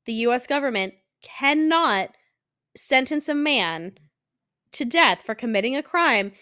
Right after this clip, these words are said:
if it, a deed occurred before Colorado officially became a state opposed to a territory. So the Colorado Supreme Court reversed the sentence in October eighteen eighty-five.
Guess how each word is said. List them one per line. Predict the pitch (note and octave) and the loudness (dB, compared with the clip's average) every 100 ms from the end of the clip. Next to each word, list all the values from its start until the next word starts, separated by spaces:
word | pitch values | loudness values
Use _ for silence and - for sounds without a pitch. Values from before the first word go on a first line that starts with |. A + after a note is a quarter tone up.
| _ - | _ 0
if | A3+ B3 | 2 2
it, | C#4 | 0
a | C4+ | 0
deed | A#3+ D4+ D#4+ | 0 -4 -2
occurred | E4+ - G#4+ F#4+ G#3+ A3 - _ | -4 -2 2 4 2 0 -12 _
before | C4 - - B3 B3+ | -12 -12 -2 0 0
Colorado | C4 F4 F4 A#3+ A3+ A#3 | 2 0 2 2 2 0
officially | A#3+ - G#3+ - C4 | -4 -4 -6 -4 -8
became | C#4 D4 D4+ | -6 -4 -4
a | |
state | D#4+ - A3 F#3 - | -6 -6 -4 -6 -8
opposed | G#3 A3 F#3 - | -10 -6 -6 -6
to | G3+ | -12
a | |
territory. | F#3+ F#3 D#3+ - - F2+ - F#3+ _ _ _ _ _ | -12 -12 -14 -14 -20 -20 -20 -20 _ _ _ _ _
So | - - D4+ | -10 0 0
the | B3 | 0
Colorado | - D4 D#4 F#4 G4 | 0 0 4 4 2
Supreme | G4 G4 - D#4+ D#4 | 0 -6 -2 -2 0
Court | D4+ D#4 | 0 0
reversed | B3 A#3 A3+ B3 - - | 0 -4 -2 -4 -6 -12
the | C#4 | -10
sentence | - D4 C#4+ G#3 - | -4 -4 -2 -6 -6
in | A#3 | -4
October | G#3+ - - A#3 C4+ D#4 | -4 -6 -10 -6 -4 -4
eighteen | - B3 - C#4 | -6 -8 -8 -6
eighty-five. | A#3+ A#3+ A#3 - G3 A2+ E2 | -6 -6 -8 -4 -2 -4 -10